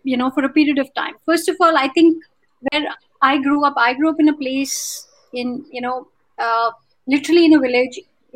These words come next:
called Nara in Muzaffarnagar. And Muzaffarnagar is not very popular, like, if you look at any statistics. So,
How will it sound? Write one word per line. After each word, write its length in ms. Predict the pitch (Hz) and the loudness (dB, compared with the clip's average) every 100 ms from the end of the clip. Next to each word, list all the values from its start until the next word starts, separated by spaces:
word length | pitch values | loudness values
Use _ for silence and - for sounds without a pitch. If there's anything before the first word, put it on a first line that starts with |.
| _ | _
called 200 | 240 240 226 | -2 -2 -2
Nara 460 | 202 208 220 254 - | -2 0 -2 -4 -8
in 100 | 226 | -14
Muzaffarnagar. 960 | 220 214 214 - 220 220 196 208 233 247 | -12 -4 -4 -2 -6 -6 -8 -6 -8 -8
And 160 | 220 214 | -12 -6
Muzaffarnagar 420 | 220 233 233 233 | -6 -4 -6 -6
is 120 | 220 | -6
not 260 | 220 220 214 | -2 -4 -4
very 300 | 202 208 208 | -6 -6 -6
popular, 600 | - 208 220 214 214 220 - | -4 -4 -6 -8 -8 -8 -8
like, 280 | 208 208 - - - - _ | -8 -8 -10 -20 -20 -20 _
if 160 | 214 247 | -12 -6
you 140 | 220 | -4
look 140 | 208 220 | -4 -6
at 160 | 208 | -4
any 240 | 220 214 214 | -6 -8 -10
statistics. 880 | - 202 214 - 240 247 - - - - - - | -10 -8 -10 -8 -8 -8 -8 -10 -12 -20 -20 -12
So, 600 | - - 381 392 370 | -6 2 4 4 0